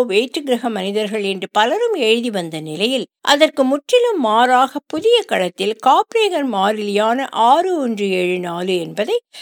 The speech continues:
அடிப்படையாக வைத்தும், தமிழ் புதிர்கள் வானியல் சாஸ்திரம், பிரமிடு, லெமூரியா என்ற பல விஷயங்களின் கலவையாகவும் அந்நாவலை படைத்திருந்தார். இந்நாவல் பெரும் வரவேற்பை பெற்றதுடன்,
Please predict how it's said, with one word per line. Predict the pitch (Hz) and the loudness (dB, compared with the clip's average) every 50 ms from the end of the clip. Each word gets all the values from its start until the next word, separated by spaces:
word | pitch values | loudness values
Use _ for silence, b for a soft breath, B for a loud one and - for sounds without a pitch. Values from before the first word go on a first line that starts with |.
| B B - | B B 0
அடிப்படையாக | - - 269 381 480 - 523 466 427 370 311 269 269 196 214 - | 2 2 4 4 2 2 2 2 2 2 0 0 -2 -4 -8 -10
வைத்தும், | 170 165 156 165 - - 415 427 - _ _ _ _ _ - | -10 -10 -10 -10 -8 -6 -8 -8 -8 _ _ _ _ _ 0
தமிழ் | - 269 277 339 480 523 554 - | 2 2 4 4 2 2 2 0
புதிர்கள் | 440 370 359 349 269 277 320 311 294 | -4 -2 -2 -2 -4 -4 -4 -4 -2
வானியல் | 254 208 190 220 269 359 403 392 349 311 262 - | -2 -2 0 0 0 0 0 -2 -2 -4 -4 -4
சாஸ்திரம், | 254 214 220 220 - - - 208 202 202 208 - _ _ _ _ _ _ _ _ - | -2 -2 -2 -2 -4 -4 -6 -4 -4 -4 -8 -10 _ _ _ _ _ _ _ _ -4
பிரமிடு, | 262 269 277 339 403 403 330 277 240 233 - - - - - | 0 0 0 2 0 0 2 4 4 2 2 0 -6 -8 -4
லெமூரியா | 202 214 233 247 294 370 453 466 415 359 254 202 190 190 - - - | 0 2 2 2 2 2 2 2 2 2 2 2 2 0 0 -4 -4
என்ற | 214 208 214 208 202 185 - - _ _ | -4 -2 -2 0 0 -2 -2 -4 _ _
பல | - 247 247 330 453 508 | 0 0 0 0 0 -2
விஷயங்களின் | 415 311 240 - - 359 330 285 254 233 208 196 185 185 | -4 -4 -4 -4 -4 -4 -2 -2 -2 -2 -2 -2 -4 -6
கலவையாகவும் | - - 160 175 180 190 208 208 220 220 277 330 - 349 370 415 - - - | -6 -4 -4 -2 -2 0 0 2 2 2 2 0 -2 -6 -8 -8 -8 -6 -4
அந்நாவலை | 214 202 190 196 190 202 208 220 226 254 381 415 _ | -4 -2 -2 -2 -2 -2 -2 -2 -2 -2 -4 -6 _
படைத்திருந்தார். | - 262 196 196 190 - - 180 160 165 156 156 165 170 180 170 - _ - | -4 -4 -2 -2 -4 -6 -6 -8 -8 -8 -8 -6 -4 -4 -4 -4 -6 _ -4
இந்நாவல் | 269 277 302 302 302 302 311 349 427 480 494 453 - | -2 0 2 4 4 4 4 4 4 4 0 0 0
பெரும் | - 285 277 381 466 480 403 | 2 2 2 2 2 -2 0
வரவேற்பை | 311 233 220 254 277 311 311 285 - - 254 | 0 2 2 2 2 2 0 0 0 -2 -4
பெற்றதுடன், | 233 - 202 185 - - 240 220 196 175 165 185 190 | -4 -2 -4 -6 -4 -2 -4 -4 -4 -4 -6 -8 -10